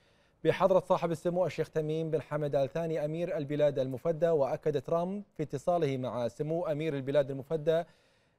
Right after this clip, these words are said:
استعدادا لحل الأزمة الخليجية وحرصه على استقرار الخليج. وشدد أيضًا ترامب على ضرورة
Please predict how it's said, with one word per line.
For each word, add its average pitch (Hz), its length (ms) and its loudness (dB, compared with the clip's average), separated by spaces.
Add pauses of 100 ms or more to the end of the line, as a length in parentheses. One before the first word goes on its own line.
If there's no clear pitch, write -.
استعدادا 165 600 4
لحل 160 540 -2
الأزمة 143 600 -4
الخليجية 135 560 -4
وحرصه 156 720 0
على 131 480 -2
استقرار 131 880 -2
الخليج. 143 560 -6
وشدد 139 520 0
أيضًا 190 380 -4
ترامب 165 500 -2
على 131 360 0
ضرورة 156 500 0